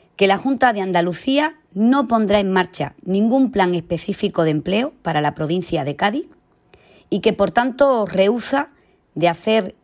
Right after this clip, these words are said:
cumplir sus obligaciones de combatir los efectos negativos de esta pandemia, poniendo en marcha instrumentos específicos que permitan frenar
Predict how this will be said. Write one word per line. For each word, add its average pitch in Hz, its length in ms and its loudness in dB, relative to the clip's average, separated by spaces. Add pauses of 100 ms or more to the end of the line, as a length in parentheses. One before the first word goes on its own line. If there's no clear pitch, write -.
(140)
cumplir 226 540 0
sus 180 200 -4
obligaciones 170 760 0 (480)
de 180 160 2
combatir 208 560 0
los 226 160 0
efectos 190 420 -4
negativos 180 560 -2
de 180 60 2
esta 175 320 0
pandemia, 180 500 -2 (440)
poniendo 214 400 2
en 202 100 2
marcha 208 420 2
instrumentos 180 540 -2
específicos 180 800 -4 (360)
que 175 120 -2
permitan 202 480 0
frenar 180 480 0